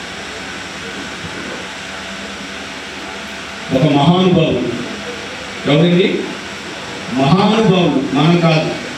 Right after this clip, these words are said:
మనము మామూలు వారు. మహానుభావుడు అంటే మనకన్నా గొప్పవారు, లేకపోతే మనకన్నా సాధనా పరుడు. మనమేమి సాధనా పరులు కాదు, మేము ప్రాపంచిక సాధనలో ఉంటాము.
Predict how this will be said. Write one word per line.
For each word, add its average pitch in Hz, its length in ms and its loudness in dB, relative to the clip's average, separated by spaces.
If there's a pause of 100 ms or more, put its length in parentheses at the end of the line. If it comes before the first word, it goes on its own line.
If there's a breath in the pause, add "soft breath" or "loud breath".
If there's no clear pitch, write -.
(1120)
మనము 190 640 4 (720)
మామూలు 160 380 6
వారు. 131 240 2 (120)
మహానుభావుడు 175 560 6
అంటే 160 240 4
మనకన్నా 170 520 4
గొప్పవారు, 147 540 4 (880)
లేకపోతే 170 800 4 (340)
మనకన్నా 196 600 4 (160)
సాధనా 208 420 4
పరుడు. 165 280 4
మనమేమి 180 420 4
సాధనా 175 320 4
పరులు 170 260 4
కాదు, 147 300 2
మేము - 300 0 (880)
ప్రాపంచిక 202 560 4
సాధనలో 180 380 6
ఉంటాము. 147 640 4